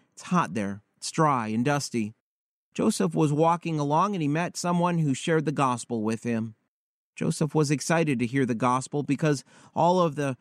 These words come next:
religions he had heard of were nothing like what he was hearing about. He accepted Christ as his Savior. Joseph was so excited on the way back to his village, as the power of God's Spirit indwelt him,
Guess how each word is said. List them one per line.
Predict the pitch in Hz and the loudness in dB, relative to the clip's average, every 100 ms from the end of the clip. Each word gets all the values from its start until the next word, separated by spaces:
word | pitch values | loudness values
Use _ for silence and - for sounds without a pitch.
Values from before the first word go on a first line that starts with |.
| _ | _
religions | 147 151 180 160 143 131 | 0 4 4 4 0 0
he | 156 | 0
had | 143 | 0
heard | 160 180 | 2 2
of | 160 127 | 2 0
were | 147 | 2
nothing | 156 190 185 135 | 2 2 0 -2
like | 123 123 | -2 -2
what | 131 139 | -2 -2
he | 135 | 0
was | 139 135 | 0 0
hearing | - 170 151 | 2 2 2
about. | 127 113 110 90 _ _ _ _ _ | 2 -2 -4 -6 _ _ _ _ _
He | 165 | -2
accepted | 175 - 170 - 220 | 0 0 0 0 -4
Christ | - 190 127 107 120 | 0 0 0 -2 -4
as | 117 | -2
his | 139 131 | -2 0
Savior. | 151 143 120 113 113 - _ _ _ _ - - _ | 2 2 0 -4 -6 -10 _ _ _ _ -20 -20 _
Joseph | - 269 226 190 | 0 2 2 2
was | 151 139 | 2 0
so | - 196 | 2 0
excited | 160 - 170 170 151 | 0 0 0 0 0
on | 135 | 0
the | 123 | 2
way | 147 156 | 2 2
back | 131 147 165 | 0 -2 -2
to | 156 | -2
his | 139 113 | -2 0
village, | 139 170 196 - _ _ | 0 2 0 -4 _ _
as | - 131 | -4 0
the | 131 | 0
power | - 156 165 147 | 0 2 4 2
of | 123 | 0
God's | 147 147 - | 0 0 -2
Spirit | - 160 170 151 | -4 0 0 0
indwelt | 139 131 165 190 139 | 0 0 0 0 -2
him, | 120 | -4